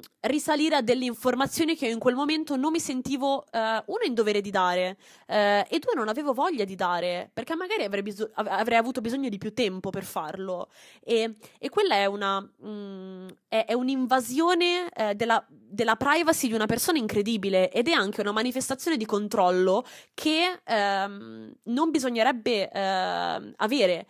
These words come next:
perché è come dire, tu non sai niente al di fuori del rapporto che hai con me, quindi, eh, tutto quello che è tuo deve essere mio e io devo sapere tutto, e non è assolutamente così. Questa non è amicizia, ok?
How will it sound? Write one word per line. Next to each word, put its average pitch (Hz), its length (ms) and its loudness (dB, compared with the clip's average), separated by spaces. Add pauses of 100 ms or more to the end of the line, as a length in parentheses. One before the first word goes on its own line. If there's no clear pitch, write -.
(240)
perché 254 240 0
è - 20 -2
come 320 240 2
dire, 208 400 2
tu 330 240 2
non 254 180 0
sai 240 220 0
niente 277 360 0
al 269 80 2
di 226 120 -4
fuori 240 260 0
del 208 140 0
rapporto 202 960 0 (100)
che - 100 -4
hai 202 100 2
con 208 220 -2
me, 185 260 -2
quindi, 233 500 -2 (280)
eh, 190 680 0
tutto 311 260 -2
quello 285 220 6
che 294 100 2
è - 20 2
tuo 302 160 -2
deve 208 160 0
essere 202 340 -2
mio 320 360 4
e 285 100 -2
io 285 140 0
devo 240 180 -4
sapere 214 360 -4
tutto, 202 340 -12
e - 20 -10
non 311 140 -8
è 415 40 -4
assolutamente 220 640 -6
così. 185 340 -10 (320)
Questa - 300 0
non 214 140 2
è 254 40 2
amicizia, 208 760 -4
ok? 185 480 -4